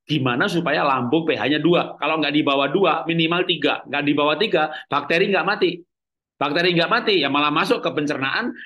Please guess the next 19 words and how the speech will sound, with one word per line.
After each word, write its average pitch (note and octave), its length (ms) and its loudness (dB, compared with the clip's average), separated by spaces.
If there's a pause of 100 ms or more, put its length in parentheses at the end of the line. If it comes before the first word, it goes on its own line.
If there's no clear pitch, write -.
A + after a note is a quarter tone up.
(380)
makanan D3 480 0
yang D3+ 160 0
wal-, B2 240 -2
kalau C#3+ 240 -2
kita D3 160 -2
makan D3 320 -2
itu G#3 120 2
kan A3+ 120 -2
ma-, D3+ 200 -4 (360)
nggak C3+ 200 -4
mungkin C#3+ 200 0
steril. C#3 560 0 (560)
Ada A#2 320 -6
udara, C#3+ 800 0
ada G2 320 -4
tangan C3+ 240 -2
kotor, D3 400 0
ada C3 240 -2
apa. C3+ 400 0